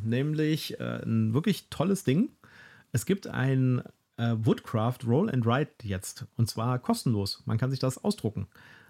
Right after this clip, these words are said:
Es ist ein Free to, Free Print to Play, wie das im Neuenglischen heißt. <laughs> Kann man sich auf Board Game Geek,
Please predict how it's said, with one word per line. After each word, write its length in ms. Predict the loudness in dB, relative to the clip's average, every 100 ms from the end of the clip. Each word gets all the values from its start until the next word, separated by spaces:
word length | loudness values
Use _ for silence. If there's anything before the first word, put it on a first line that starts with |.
| _
Es 100 | -2
ist 180 | -2 -2
ein 480 | -2 2 2 2 -2
Free 300 | -10 0 0 0
to, 240 | -2 -6
Free 420 | -4 2 4 2
Print 340 | 0 0 2 2
to 80 | 0
Play, 360 | 2 2 2
wie 40 | 2
das 260 | 0 -2
im 460 | -4 0 2 2 0
Neuenglischen 640 | 0 2 2 0 -2 0 0
heißt. 300 | 0 -2 0 -2
<laughs> 1200 | 0 -4 -2 -6 -4 -10 -8 -14 -12 -16 -12
Kann 120 | -2 0
man 80 |
sich 120 | 2 0
auf 100 | 2
Board 200 | -2 0
Game 180 | 0
Geek, 340 | 2 0 -2